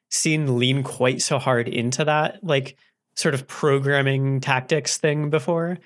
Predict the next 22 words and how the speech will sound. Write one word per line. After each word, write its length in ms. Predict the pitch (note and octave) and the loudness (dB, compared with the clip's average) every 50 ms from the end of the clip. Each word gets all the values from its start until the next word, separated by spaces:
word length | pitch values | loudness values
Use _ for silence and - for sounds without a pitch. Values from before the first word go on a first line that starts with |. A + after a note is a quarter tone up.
| - - - - _ _ _ - | -20 -20 -20 -20 _ _ _ 0
Um, 500 | D#3 C3+ B2+ B2 B2 A#2+ A#2 A#2+ A#2+ - _ _ _ _ - | 2 4 4 4 2 0 -2 -4 -6 -10 _ _ _ _ -6
but 100 | D#3 D#3 | -4 0
yeah, 160 | D3+ G#3 F#3+ C#3 | 2 2 2 4
I 120 | D3 F3+ | 4 2
really 580 | G#3 F3+ D3+ D3+ E3+ F3 E3+ E3+ E3+ E3+ E3 E3 | 2 0 0 0 0 0 0 0 0 0 0 0
ended 180 | E3 D#3 D3+ D3+ | 0 0 0 0
up 100 | C3+ D3 | 0 0
enjoying 420 | C#3 B2 B2+ B2+ C3+ C3+ B2+ A#2+ | 0 2 4 4 4 4 2 2
it. 260 | A#2 A#2 - - - - - - - _ | 0 -2 -4 -6 -8 -12 -20 -20 -8 _
I 60 | - D3 | 0 2
had 100 | D3+ D#3+ | 2 2
a 40 | |
lot 220 | D3 C#3 C3+ C3+ C3+ | 4 4 4 4 2
of 80 | C3 | 0
fun, 340 | C3 - C#3 B2+ B2+ B2 A#2 | 0 0 2 2 2 2 2
like, 240 | A#2 A2+ A2+ - - _ _ _ _ _ _ _ - | 0 -2 -2 -4 -10 _ _ _ _ _ _ _ -8
switching 400 | - - - E3 D3+ - F3+ E3 | -6 -4 -2 0 0 0 2 2
around 360 | D#3+ C#3 C3+ B2+ B2+ A#2+ G#2+ | 2 4 4 4 4 2 0
my 180 | A#2+ A#2 A2+ A2+ | 0 0 0 0
units 520 | A2+ A#2 C3+ D3+ D3+ D3 C#3+ C#3 - - | 0 0 2 2 2 2 2 0 -2 -2
and 120 | C3+ A#2+ A2+ | -2 -2 -2
seeing, 500 | - - C3 A#2+ A#2+ A#2+ B2 B2 C3 - | 0 0 0 0 2 0 0 -2 -4 -6